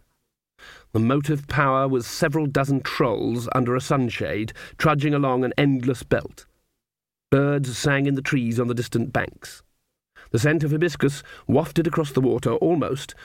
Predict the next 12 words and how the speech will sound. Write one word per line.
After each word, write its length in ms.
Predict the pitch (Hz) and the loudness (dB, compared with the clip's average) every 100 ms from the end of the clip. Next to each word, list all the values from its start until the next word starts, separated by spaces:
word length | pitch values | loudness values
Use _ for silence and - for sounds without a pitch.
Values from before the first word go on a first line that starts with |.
| - | 0
but 100 | 127 | 2
unfortunately 680 | 127 175 156 127 113 113 123 | 2 2 0 2 -2 0 0
not 260 | 143 - | 0 -2
quite, 340 | - 123 98 123 | -2 -2 0 -2
overpowering 600 | 117 110 131 117 113 117 | -2 0 2 2 0 -2
the 80 | |
scent 360 | - 120 113 - | 0 -2 -2 -6
of 100 | 123 | -2
the 80 | 120 | 0
river 240 | 123 117 110 | 2 0 -2
itself. 540 | 101 131 107 - - _ _ _ _ _ _ _ _ - | -2 -4 -4 -10 -20 _ _ _ _ _ _ _ _ -2
"Now 440 | 120 123 113 107 | 2 4 4 2